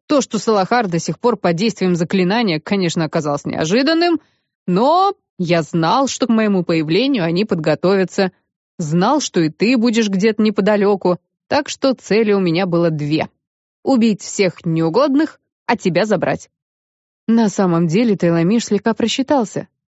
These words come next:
Если бы не мои бесконтрольные перемещения, меня бы там не оказалось.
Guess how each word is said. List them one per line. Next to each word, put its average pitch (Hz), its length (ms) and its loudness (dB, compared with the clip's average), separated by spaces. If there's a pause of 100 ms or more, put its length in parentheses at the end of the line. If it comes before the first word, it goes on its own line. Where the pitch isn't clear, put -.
Если 240 300 2
бы 196 120 2
не 190 100 2
мои 202 200 2
бесконтрольные 180 720 0
перемещения, 170 800 0 (140)
меня 202 380 2
бы 190 140 0
там 208 240 2
не 208 80 4
оказалось. 196 640 0